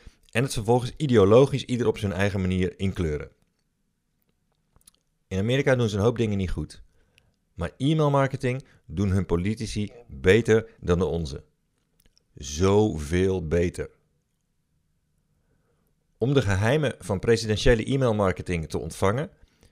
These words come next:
heb je een membership nodig van het lab. Als je dat nu start, dan stuur ik je maandag, de eerste maandag van oktober,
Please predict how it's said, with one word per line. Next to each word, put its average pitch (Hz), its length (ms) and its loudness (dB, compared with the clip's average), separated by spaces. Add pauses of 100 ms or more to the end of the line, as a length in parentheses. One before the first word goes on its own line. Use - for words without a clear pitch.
(140)
heb - 180 -4
je - 60 0
een 98 140 0
membership 127 480 0
nodig 117 500 0 (140)
van - 180 -6
het 95 100 0
lab. 80 360 -2 (1200)
Als 95 140 -4
je 104 80 -2
dat 90 140 2
nu 104 200 4
start, 123 500 0 (640)
dan 98 120 -2
stuur 113 240 0
ik 110 120 -2
je 92 180 0 (100)
maandag, 101 760 0 (880)
de - 220 -12
eerste 110 320 2
maandag 98 320 -2
van 90 120 -6
oktober, 113 540 2